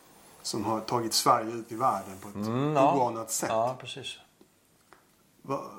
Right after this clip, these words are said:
Speaker 1: dina erfarenheter från de två?
Speaker 2: Nej, det är som, det är inte, det är, det är liksom ingenting att snacka om. Det är bara, man går in och gör en, en liten figur, punkt slut.
Speaker 1: Mm.
Speaker 2: Inga konstigheter.
Speaker 1: Och ett sånt litet jobb då, liksom?
Speaker 2: De är svårare än stora.
Speaker 1: Ja,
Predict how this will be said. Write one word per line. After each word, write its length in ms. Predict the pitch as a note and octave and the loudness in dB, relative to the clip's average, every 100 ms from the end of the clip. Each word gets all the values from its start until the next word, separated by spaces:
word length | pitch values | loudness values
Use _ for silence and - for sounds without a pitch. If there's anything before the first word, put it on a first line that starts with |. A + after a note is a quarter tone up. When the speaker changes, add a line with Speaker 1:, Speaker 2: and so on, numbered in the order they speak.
| - _ _ _ _ _ | -20 _ _ _ _ _
Speaker 1:
dina 300 | - C3+ C3+ | -4 0 0
erfarenheter 480 | C3 B2 B2+ B2 B2 | -2 -4 -4 -6 -6
från 180 | C3 B2 | -6 -4
de 180 | - - | -6 -8
två? 260 | - F#2+ - | -10 -10 -10
Speaker 2:
Nej, 220 | D2 G1+ | -10 -10
det 60 | F#2 | -10
är 60 | E2+ | -10
som, 280 | - G#2 | -6 -4
det 60 | G2+ | -2
är 20 | |
inte, 280 | C3 G#2+ A2+ G2+ - | -2 -2 -4 -6 -12
det 320 | F#3 C#3+ C3+ C3+ | -12 -6 -4 -2
är, 40 | |
det 120 | B2+ | -2
är 20 | |
liksom 220 | C3 - D3+ | -2 -2 -2
ingenting 240 | C3 B2 | -2 -2
att 60 | - | -2
snacka 320 | - - - | -2 -2 -2
om. 100 | G2+ | 0
Det 100 | A#2 | -4
är 60 | |
bara, 300 | C3+ D3+ C3 B2+ A#2 | 0 2 2 -2 -4
man 100 | C#3+ | -2
går 100 | C#3 | 0
in 80 | C3+ | -2
och 40 | C#3 | 0
gör 140 | C3 | -2
en, 160 | B2+ B2+ B2 C3 | -2 -8 -10 -8
en 80 | A#2+ | -8
liten 220 | A#2+ B2 | -6 -6
figur, 320 | - A#2+ A#2+ - | -6 -4 -4 -4
punkt 280 | - C3+ B2+ | -6 -6 -6
slut. 380 | - B2+ - - A2 | -6 -6 -10 -12 -8
Speaker 1:
Mm. 200 | G2+ G2+ - - - | -10 -10 -20 -20 -14
Speaker 2:
Inga 180 | B2 A2 | -8 -8
konstigheter. 500 | A2+ A2 A2+ G2+ A#2 - - _ - - - - - - - - - - - | -6 -8 -8 -10 -14 -16 -20 _ -20 -20 -20 -20 -20 -20 -20 -20 -20 -20 -6
Speaker 1:
Och 100 | - | 0
ett 60 | D#3+ | 4
sånt 260 | F3 D3+ C#3+ | 4 2 2
litet 560 | F3+ C#3 - A3+ A3+ | 0 0 -8 -10 -4
jobb 220 | A#2+ F#2 | -4 -4
då, 140 | G2+ F2 | -6 -8
liksom? 300 | D2 - A2 - | -8 -8 -8 2
Speaker 2:
De 120 | C#3 | 4
är 40 | D3 | 4
svårare 420 | - C#3 C3+ C3+ | 2 2 4 4
än 180 | G#2+ G2+ | 0 -4
stora. 380 | A#2 G2 A2 D#2+ E2 _ _ _ _ - | -8 -8 -8 -10 -14 _ _ _ _ -10
Speaker 1:
Ja, 160 | G#2+ | -8